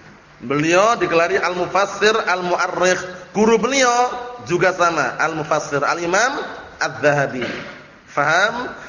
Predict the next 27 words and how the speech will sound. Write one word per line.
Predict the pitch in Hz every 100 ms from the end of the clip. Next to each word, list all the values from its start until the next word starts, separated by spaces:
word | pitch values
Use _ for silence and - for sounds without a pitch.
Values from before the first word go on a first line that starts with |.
| -
Beliau | 143 190 247 262
menikah | 254 240 262
dengan | 226 226 -
putri | 226 233 233
seorang | 226 214 214 220
imam | 214 214
ahli | 208 196 180
hadis. | 185 175 208 165 127 - - - - - - - -
Hah? | 113 151 190 214 - - - - - -
Al-Imam | 180 190 202 214
Abdul | 196 185
Hajjaj | 147 156 147 196 220 175
Al-Mizzi. | 185 180 190 135 120 160 135 107 95 - - - - - _
Pemilik | 151 160 185
kitab | 175 180 180
apa? | 180
Tahdhibul | 180 165 151 185 202 254 277 - - - -
Kamal. | 151 151 147 131 117 104 95 87
Nah, |
itu | 131 151
sekedar | 147 139 139
faedah | 147 139 143 143 - - - -
pengulangan, | 156 151 147 160 170
jadi | 156
dikondisikan. | 151 147 143 131 135 127 113 98 90
Kita | 131
lanjutkan | 185 190 247 247 262